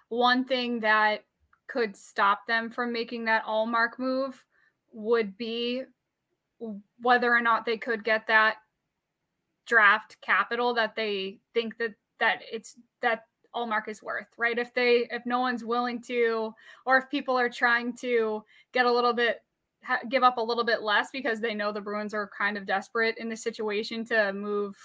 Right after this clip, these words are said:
cap. Um, and they wanna make the argument that, okay, well, Ullmark was great in the regular season, but, you know,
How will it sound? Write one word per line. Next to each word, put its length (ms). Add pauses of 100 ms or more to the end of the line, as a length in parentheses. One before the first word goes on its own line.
cap. 420 (500)
Um, 560 (100)
and 420
they 160
wanna 320
make 200
the 140
argument 520
that, 320
okay, 380
well, 380
Ullmark 360
was 180
great 200
in 60
the 60
regular 340
season, 460
but, 280
you 100
know, 260